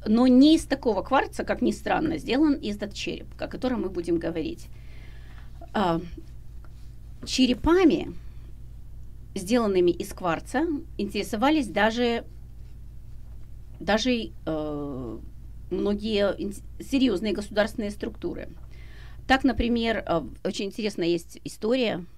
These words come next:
что в тысяча девятьсот сорок третьем году, уже в, почти в конце войны, в Бразилии была попытка ограбления местного музея, и, а, при этом были, а, задержаны агенты, э, немецкого общества Нанербе.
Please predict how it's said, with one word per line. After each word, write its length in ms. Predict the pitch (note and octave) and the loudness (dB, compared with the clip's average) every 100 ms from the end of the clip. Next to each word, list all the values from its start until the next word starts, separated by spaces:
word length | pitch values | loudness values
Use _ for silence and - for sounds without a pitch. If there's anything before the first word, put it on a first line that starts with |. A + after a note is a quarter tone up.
| - - | -18 -16
что 200 | - - | -10 -8
в 40 | - | -4
тысяча 220 | B3+ B3 | -4 -2
девятьсот 320 | A3 G#3 A3+ | -4 -4 -6
сорок 360 | - A#3 F#3+ - | -2 0 0 -2
третьем 340 | F#3+ F3 D#3+ | -4 -4 -4
году, 200 | D#3+ G3 | -4 -2
уже 160 | B3 F3+ | -2 -2
в, 40 | |
почти 280 | - F3 D#4 | -4 -6 -6
в 40 | - | -4
конце 300 | C#4 - A#3+ | -4 -2 -2
войны, 360 | A#3+ A#3 - - - - - - | 0 -2 -4 -8 -18 -18 -16 -4
в 60 | |
Бразилии 720 | F#3 G#3+ G#3+ D#4+ C#4+ A#3+ B3+ - - - - | 0 2 4 4 4 2 -2 -6 -14 -18 -16
была 260 | - - A3+ | -4 2 2
попытка 480 | A3 A3 E4+ E4 C4 | 2 0 0 0 -2
ограбления 540 | A3 G#3 A3+ C#4 A#3 | 0 -2 0 2 2
местного 340 | A3+ C4+ B3+ B3 | 0 0 0 2
музея, 560 | C#4 B3 F#3+ A#2+ - - - - | 2 2 0 -2 -8 -14 -16 -12
и, 260 | - G3+ - - | -6 -4 -4 -2
а, 80 | E3 - - | -4 -4 -6
при 120 | - | -2
этом 240 | C4 F#4+ B3+ | 0 0 0
были, 320 | A#3 A3 F#3 - - | 0 -2 -4 -8 -12
а, 160 | - | -8
задержаны 540 | F3 F#3+ A#3 G3 G#3 F#3 | -6 -2 0 0 0 0
агенты, 560 | F3+ B3 E4+ C#4 C4+ C4+ - - - - - - - - - | 0 2 2 2 -2 -2 -14 -18 -18 -18 -18 -18 -18 -16 -8
э, 300 | D3 - - - - | -4 -4 -6 -8 -4
немецкого 460 | G3+ A3 - G3 | -2 -2 -4 -2
общества 360 | C4+ - - A3+ | -2 -4 -6 -4
Нанербе. 480 | G3+ E3+ - - | -2 -2 -4 -8